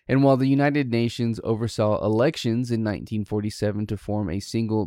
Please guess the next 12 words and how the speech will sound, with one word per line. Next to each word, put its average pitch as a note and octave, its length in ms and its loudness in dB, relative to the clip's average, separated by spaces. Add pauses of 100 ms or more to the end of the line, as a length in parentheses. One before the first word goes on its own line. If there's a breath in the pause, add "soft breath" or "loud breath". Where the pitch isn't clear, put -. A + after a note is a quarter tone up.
democratic G2+ 560 -2
government B2 640 0
in G#2+ 140 -2
the G2 80 -4
Koreas, F#2+ 640 -6 (340)
the A#2+ 120 0
North G2+ 360 -2 (140)
blocked A#2+ 360 2
it, - 180 -8 (380)
as A2 280 0
they C#3 200 4
supported G2 640 -2